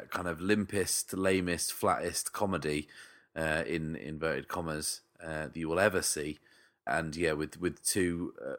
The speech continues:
you know, a, a script that was clearly written in a week and, you know, made with a cast that seems to have been good and somehow assembled behind this shitty idea. Appalling. Absolutely appalling.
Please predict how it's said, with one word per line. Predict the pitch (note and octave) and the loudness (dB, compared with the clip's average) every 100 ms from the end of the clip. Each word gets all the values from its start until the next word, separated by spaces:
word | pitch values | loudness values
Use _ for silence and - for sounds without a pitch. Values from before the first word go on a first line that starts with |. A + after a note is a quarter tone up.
| G2+ | -2
you | G2 | 2
know, | F2 D#2+ F#2 - | 4 4 2 2
a, | |
a | |
script | F#2+ - A2+ - | 0 2 0 0
that | - | -4
was | F2+ | -4
clearly | - A2+ F#2 | 0 2 2
written | F2 D#2 | 2 0
in | E2 | -2
a | |
week | D#2 E2+ E2 - - - - | 0 0 -2 -8 -12 -20 -12
and, | - D#2+ D#2 D2 - | -4 -2 -2 -4 -6
you | E2 | -4
know, | D#2+ D#2 | 0 0
made | D#2+ E2 E2+ E2+ E2 D#2 - | -2 -4 -2 0 0 -2 -4
with | - F2 - - | -2 -2 -2 -8
a | D#2+ | -6
cast | - F#2 F2 - - | 0 2 2 2 0
that | F2+ - | -2 0
seems | - F#2 F#2 F2+ - - _ | 0 0 -2 -2 -4 -6 _
to | - F2 | -6 -6
have | D2 | -4
been | F2+ D#2 D#2 | -2 -2 -2
good | F#2+ G#2 | 2 4
and | G#2 D2+ D#2+ D2 | 2 -2 -4 2
somehow | - G#2 D#2+ D#2 | 2 2 2 0
assembled | D2+ F2 D#2 D2+ D2+ - - - D#2 | 0 -2 -2 -4 -4 -10 -16 -18 -14
behind | C#2+ E2 E2 E2 D2 | -8 -4 -2 -2 -2
this | E2+ - - | -2 0 -2
shitty | - - G2+ - F2 | -2 -4 -2 0 2
idea. | E2 D#2 D#2+ D#2+ D2+ - - | 2 2 0 0 -4 -12 -16
Appalling. | - - G2+ D#2+ D2+ D2+ _ _ | -8 2 4 4 2 -4 _ _
Absolutely | F#2 - - E2+ | -2 0 0 -2
appalling. | F#2 F2 D#2 C#2+ | 0 0 0 -2